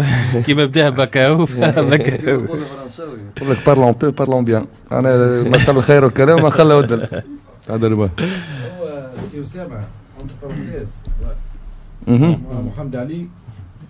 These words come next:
Speaker 3: مهم. كمل،
Speaker 1: تفضل،
Speaker 3: كمل.
Speaker 1: تفضل سي عاطف.
Speaker 4: محمد علي إن شاء الله هو ب-، بقدرة ربي معناها موجود معنا السنة، لكن فما إمكانية كبيرة ما يكونش معنا ال-، ال-،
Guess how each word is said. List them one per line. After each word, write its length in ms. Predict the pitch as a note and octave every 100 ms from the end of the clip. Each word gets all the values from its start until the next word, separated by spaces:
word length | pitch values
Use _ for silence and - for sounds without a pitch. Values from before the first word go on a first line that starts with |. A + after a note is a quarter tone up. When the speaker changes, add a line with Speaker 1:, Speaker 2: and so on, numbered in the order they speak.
| - -
Speaker 3:
مهم. 280 | C3+ E3+ D3+ -
كمل، 200 | - B3+
Speaker 1:
تفضل، 100 | C#4
Speaker 3:
كمل. 100 | A3
Speaker 1:
تفضل 220 | - B3+ G#3+
سي 120 | F#3+
عاطف. 260 | E3 D#3+
Speaker 4:
محمد 460 | E3 D#3 D3 D#3+ D3+
علي 180 | E3 F#3
إن 80 | C#3+
شاء 260 | F#3+ F3+
الله 140 | B2+ A#2+
هو 400 | A#2+ B2+ C3+ B2
ب-، 320 | C3 C3 B2 -
بقدرة 240 | C#3+ C3 C#3+ F3+
ربي 320 | C3 B2 G#2 - - - B2
معناها 720 | D3 E3 D3+ C#3+ C3+ C3 B2+
موجود 340 | B2+ C#3 C#3 C#3+
معنا 360 | D3 D#3+ C#3
السنة، 640 | B2 A#2+ A#2 G#2+ E3+ F3 A#2+
لكن 240 | B2 D#3+
فما 240 | D#3 D#3+ D3
إمكانية 260 | D3 D3+
كبيرة 340 | C#3 F3+ E3+ D#3
ما 80 |
يكونش 240 | D#3+ E3 C#3
معنا 260 | D3 C#3
ال-، 60 | A#2+
ال-، 220 | A#2 A#2